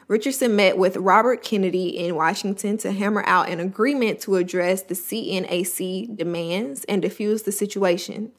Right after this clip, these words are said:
The nine-hour negotiating session included Cambridge leaders, Justice Department officials, and activists such as S N C C Chairman John Lewis, shout out to John Lewis.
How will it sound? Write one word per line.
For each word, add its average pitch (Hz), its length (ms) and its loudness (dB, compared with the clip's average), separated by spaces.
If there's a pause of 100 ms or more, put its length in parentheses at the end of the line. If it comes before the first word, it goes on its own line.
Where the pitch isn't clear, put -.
(420)
The 160 80 2
nine-hour 254 920 4
negotiating 240 760 4
session 196 420 2
included 180 500 2
Cambridge 220 520 0
leaders, 165 560 -2 (320)
Justice 220 460 2
Department 220 500 2
officials, 180 680 -2
and 175 140 -4
activists 202 760 2 (220)
such - 480 2
as 226 640 4 (400)
S 202 340 2
N 240 220 2
C 262 240 -2
C 277 200 0
Chairman 220 500 2
John 196 340 2
Lewis, 190 440 4
shout 175 280 0
out 165 140 2
to 220 100 -8
John 185 260 -2
Lewis. 170 400 -6